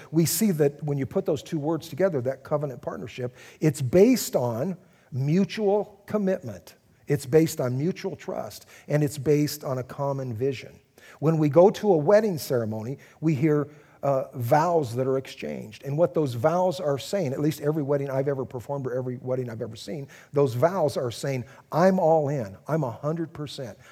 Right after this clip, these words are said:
I'm all in, for richer, for poorer, for sickness and in health, till death do us part. I'm all in." And could you imagine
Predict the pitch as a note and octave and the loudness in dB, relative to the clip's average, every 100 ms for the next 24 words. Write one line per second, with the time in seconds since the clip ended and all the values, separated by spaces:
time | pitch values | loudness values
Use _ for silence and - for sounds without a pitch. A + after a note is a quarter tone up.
0 | - _ C3+ C#3 D#3 C#3+ C#3 C3+ G#2+ G2 | -20 _ 0 0 0 -2 -2 -2 -6 -8
1 | A#2+ A2 C3 D3 E3 D#3 - C#3+ C3+ C#3 | -8 -4 -2 -2 -4 -8 -6 -8 -8 -8
2 | - G2+ - _ _ _ - B2 - - | -10 -10 -18 _ _ _ -4 -4 -2 2
3 | E3 E3 D#3 - - - - _ D3 C#3+ | 2 2 -4 -4 -8 -20 -20 _ -2 0
4 | C3+ A#2+ D3+ B2+ G#2 - _ D3 B2 G#2+ | -2 -4 -4 -4 -6 -16 _ 0 0 2
5 | C3+ C#3+ - - _ _ - B2+ C3 B2+ | 2 2 -2 -20 _ _ -10 -6 -6 -4
6 | D3 B2+ - - _ - C#3+ D3 D3 - | -4 -4 -6 -20 _ -6 -2 0 -2 -4
7 | C3+ B2+ C3 C3+ A2+ F#2+ - - - - | -4 -2 -4 -6 -10 -12 -20 -20 -14 -2
8 | D3+ D#3 - - _ _ - - A#3 A#3 | 0 0 -6 -20 _ _ -4 2 2 4
9 | A#3+ C#3 B2 B2 D#3 C#3 F#3 F#3+ | 2 2 4 4 2 0 -4 -6